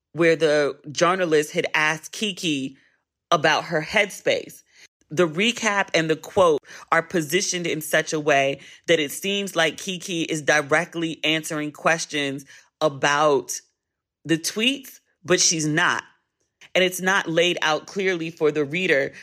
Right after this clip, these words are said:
that she's asking her a general question. It, it seems like she's specifically asking about, "How is your headspace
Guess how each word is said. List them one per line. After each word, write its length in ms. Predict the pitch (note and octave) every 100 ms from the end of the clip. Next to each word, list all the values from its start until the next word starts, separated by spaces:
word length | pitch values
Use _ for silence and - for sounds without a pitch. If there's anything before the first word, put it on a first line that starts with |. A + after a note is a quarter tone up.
| -
that 100 | E3
she's 180 | F3 D#3
asking 420 | - D#3+ E3 E3+ E3+
her 180 | D#3+
a 40 | D3+
general 440 | C3+ D3+ D#3 D3
question. 640 | C#3+ C3+ D#3 - G#3 G#3+ - -
It, 120 | -
it 100 | E3
seems 360 | D3+ F3+ F3+ D#3
like 120 | D3
she's 220 | - D#3+
specifically 680 | - D#3 - E3 E3 D#3+ -
asking 440 | C#3+ D#3 - D#3
about, 400 | C#3+ C#3+ C#3 C3 - - -
"How 280 | - E3+ F3+
is 140 | D#3+
your 120 | D#3
headspace 680 | D#3+ F3+ F3 - D#3+ C#3 D3